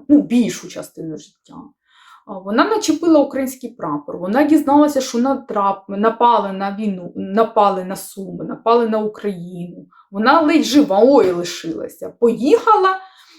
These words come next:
і почала: "Біжанці такі вони сякі".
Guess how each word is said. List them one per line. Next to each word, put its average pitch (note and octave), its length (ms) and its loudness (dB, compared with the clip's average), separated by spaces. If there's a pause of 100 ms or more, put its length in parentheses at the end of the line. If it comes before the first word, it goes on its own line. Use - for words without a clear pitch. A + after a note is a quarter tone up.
(300)
і C4 140 0
почала: G#3 800 -4 (880)
"Біжанці C#4 1300 0
такі G3+ 520 -10
вони F#3+ 680 -10
сякі". F3+ 580 -16